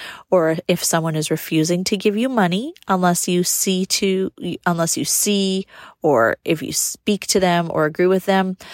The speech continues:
um, or not paying for medical care, or refusing to put money in the kids' lunch accounts, or not buying basic hygiene items. Um, before our agreement was formalized,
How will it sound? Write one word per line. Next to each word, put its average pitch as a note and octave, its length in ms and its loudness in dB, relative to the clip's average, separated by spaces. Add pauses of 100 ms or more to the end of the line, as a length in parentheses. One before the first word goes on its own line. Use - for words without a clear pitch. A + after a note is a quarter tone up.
(420)
um, D3+ 380 -6 (680)
or F3+ 140 2
not D3 220 0
paying E3+ 280 -2
for D#3+ 200 -2
medical G#3+ 480 2
care, B3 560 0 (360)
or F3 400 4
refusing E3 520 -2
to D#3+ 80 -4
put - 180 -4
money E3 300 -2
in D#3+ 100 -4
the D#3+ 60 -6
kids' D#3+ 440 -6
lunch F#3 360 -2
accounts, A#3+ 640 -2
or E3 160 -2
not D3+ 260 -2
buying D#3 300 0
basic - 340 -4
hygiene A3 540 0
items. A3 640 2 (380)
Um, E3 340 0 (160)
before F#3+ 640 2
our F3 400 4
agreement E3 520 -2
was D#3 200 -2
formalized, E3 920 0